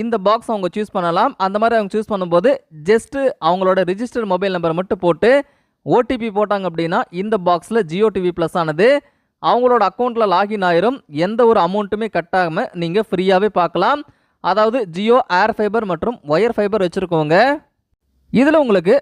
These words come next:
தமிழ்நாடு கேபிள் டி வில வரக்கூடிய லோக்கல் சேனல்ஸ் மற்றும் இலங்கை சேனல்ஸ் அஃபிஷியலா உங்களுக்கு செய்து தரப்படும். இது எல்லாமே இந்த பாக்ஸ்ல நாங்க உங்களுக்கு தரும்போது செஞ்சு கொடுப்போம். வீடியோ ஸ்டார்டிங்ல ரெண்டு கேட்டகரி அப்படின்னு சொல்லியிருப்பேன். ஃபர்ஸ்ட் கேட்டகரி பாத்தீங்கன்னா Jio-வோட ஏர் ஃபைபர் மற்றும்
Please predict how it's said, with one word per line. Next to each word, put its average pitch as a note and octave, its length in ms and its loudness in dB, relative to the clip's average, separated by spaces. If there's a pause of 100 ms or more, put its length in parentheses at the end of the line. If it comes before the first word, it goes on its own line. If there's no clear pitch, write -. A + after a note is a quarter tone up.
(160)
தமிழ்நாடு C#4 360 2 (100)
கேபிள் B3+ 280 2
டி C4+ 100 -2
வில B3 120 0
வரக்கூடிய A3+ 420 2
லோக்கல் A#3 320 0
சேனல்ஸ் G#3+ 320 -2
மற்றும் F#3+ 220 -2 (100)
இலங்கை B3 340 -2
சேனல்ஸ் G3 300 0 (140)
அஃபிஷியலா B3 500 0
உங்களுக்கு F#3+ 300 0 (160)
செய்து G3+ 300 0
தரப்படும். F#3 420 2 (440)
இது A3 140 2
எல்லாமே A#3+ 280 0 (120)
இந்த G#3+ 220 -4
பாக்ஸ்ல G#3+ 360 0 (120)
நாங்க G#3+ 240 0
உங்களுக்கு G3 320 -2
தரும்போது F#3 400 2 (160)
செஞ்சு F#3 280 -2
கொடுப்போம். A3 420 2 (560)
வீடியோ D4 300 4
ஸ்டார்டிங்ல A3 460 2 (300)
ரெண்டு C4+ 260 0 (100)
கேட்டகரி A#3 420 0
அப்படின்னு G3+ 260 -6
சொல்லியிருப்பேன். F#3+ 500 -2
ஃபர்ஸ்ட் G#3 360 -2
கேட்டகரி F#3+ 400 0
பாத்தீங்கன்னா D#3+ 420 0 (240)
Jio-வோட A3 400 2 (120)
ஏர் G3+ 140 -2
ஃபைபர் G3 320 -2
மற்றும் G3+ 240 -4